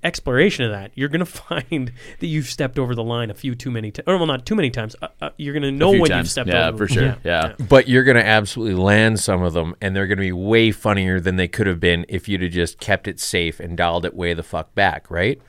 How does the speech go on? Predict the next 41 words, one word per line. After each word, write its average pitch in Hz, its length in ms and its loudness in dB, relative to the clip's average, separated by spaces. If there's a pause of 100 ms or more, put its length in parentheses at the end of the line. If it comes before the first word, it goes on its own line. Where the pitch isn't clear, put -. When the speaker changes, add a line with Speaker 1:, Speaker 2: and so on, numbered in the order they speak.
(160)
Speaker 2:
Yeah. 82 320 -2
Speaker 3:
It's 120 160 0
the 123 100 0
difference 120 440 2
between 104 720 2 (380)
actual 117 380 2
comedy 90 560 0
and 95 160 0
this 98 140 0
hour 90 180 2
is 87 140 -4
twenty-two 90 400 -4
minutes. 117 420 2
Speaker 2:
Yeah. 107 300 0
Speaker 3:
Right? 110 200 4
Where 107 140 0
everything's 107 340 0
all 107 240 8
just 104 240 -2
washed 85 440 2
down. 107 400 4
It's - 160 -6
safe. 101 680 2
Every, 98 380 -2
no, 101 320 0
there's 92 300 -2
nobody 110 500 4
that's 98 220 2
ever 107 180 6
gonna 113 160 2
take - 340 -2
any 120 240 0
umbrage 104 360 2
with 87 160 -4
any 123 220 2
of 123 60 0
the 120 60 2
jokes 107 400 2
you 104 80 4
ever 92 160 2
make. 104 320 2